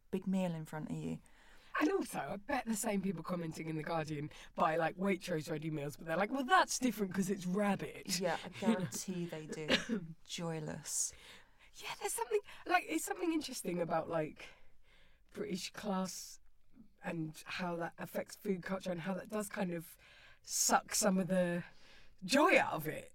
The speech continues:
Speaker 2: Like, because
Speaker 1: Yeah.
Speaker 2: it's people being like, "This is how it should be done, and I'm doing it correctly, and it doesn't really matter
Speaker 1: Mm.
Speaker 2: whether or not I'm enjoying it or, or what that means." And so what ki-, so you read, like, see, Ni-, Nigella is, like, somebody who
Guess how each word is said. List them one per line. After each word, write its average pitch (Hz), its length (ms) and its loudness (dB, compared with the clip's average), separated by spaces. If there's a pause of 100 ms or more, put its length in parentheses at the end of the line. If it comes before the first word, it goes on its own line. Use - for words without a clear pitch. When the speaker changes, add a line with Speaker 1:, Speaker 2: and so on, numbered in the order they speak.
Speaker 2:
Like, 208 220 4
because 226 340 0
Speaker 1:
Yeah. 254 60 4
Speaker 2:
it's - 100 -2
people 220 280 0
being 196 180 2
like, 180 280 2
"This 214 240 0
is 208 120 -4
how 196 180 0
it 170 100 -4
should 185 340 -2
be 185 120 -4
done, 151 400 -6 (320)
and 202 140 4
I'm 175 200 4
doing 175 240 2
it 160 120 0
correctly, 156 760 2
and 185 140 2
it 175 80 0
doesn't 190 220 2
really 185 260 6
matter - 200 6
Speaker 1:
Mm. 180 40 6
Speaker 2:
whether 180 200 4
or 190 40 4
not 180 140 2
I'm 175 140 4
enjoying 175 440 4
it - 260 -6 (360)
or, - 100 -10
or 185 200 4
what 175 180 4
that 170 120 4
means." 165 440 2 (400)
And 226 100 6
so 285 120 6
what 277 240 4
ki-, 240 160 0
so 240 140 -2
you 233 140 6
read, 247 140 4
like, 208 200 2 (180)
see, 214 200 0
Ni-, 208 340 0
Nigella 233 500 2
is, 185 140 0
like, 175 460 -2 (1080)
somebody 180 520 4
who 165 400 2